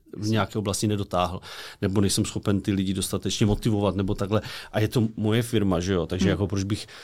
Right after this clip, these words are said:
Speaker 1: tvrdil, že to je, že to je debil klient, že to je debil zaměstnanec, nebo tak. To je, to je jako utíkání, to je alibismus. Takže to já nedělám. Takže to si uvědomuju, dělám hrozně moc chyb,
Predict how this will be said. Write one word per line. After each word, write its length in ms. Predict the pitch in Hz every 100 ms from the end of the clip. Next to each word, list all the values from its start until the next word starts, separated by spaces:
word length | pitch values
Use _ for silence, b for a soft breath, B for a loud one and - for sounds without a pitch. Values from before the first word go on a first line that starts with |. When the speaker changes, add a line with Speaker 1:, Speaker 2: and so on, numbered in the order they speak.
| B -
Speaker 1:
tvrdil, 320 | 104 92 98
že 120 | 92
to 140 | -
je, 160 | 98 98 b -
že 120 | 95
to 100 | 110
je 60 | 95
debil 260 | 90 98
klient, 380 | - 95 95 95
že 80 | 92
to 100 | 101
je 60 |
debil 200 | 92 98
zaměstnanec, 640 | 98 98 95 - 92 95 -
nebo 180 | 95 95
tak. 220 | 92 -
To 120 | 107
je, 120 | 104 B B B
to 80 | 120
je 60 |
jako 180 | 110 -
utíkání, 480 | 139 - 117 113 104
to 60 | -
je 40 |
alibismus. 520 | 110 107 95 87 -
Takže 180 | - 98
to 80 | 110
já 80 | 107
nedělám. 280 | 101 92
Takže 180 | 90 104
to 140 | 95 110
si 120 | 135
uvědomuju, 500 | 104 101 107 117 123
dělám 260 | 110 110
hrozně 280 | 104 110 104
moc 200 | 113 120
chyb, 200 | - 107